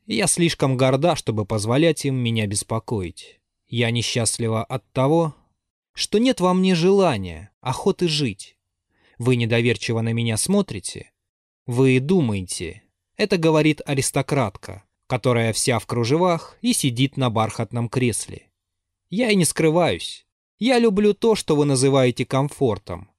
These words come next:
И в то же время я мало желаю жить. Примирите это противоречие, как знаете. Впрочем, это всё в ваших глазах романтизм».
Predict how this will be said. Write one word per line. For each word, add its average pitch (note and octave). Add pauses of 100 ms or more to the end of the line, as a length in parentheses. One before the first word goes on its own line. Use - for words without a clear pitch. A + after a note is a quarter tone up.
(400)
И B2+
в -
то B2
же B2
время D3 (140)
я G#3+
мало F3
желаю A2+
жить. G2+ (680)
Примирите G#3+
это D#3+
противоречие, B2
как A#2
знаете. G#2 (460)
Впрочем, F#3 (280)
это A3+
всё D#3
в B2
ваших A#2+
глазах A2
романтизм». G2+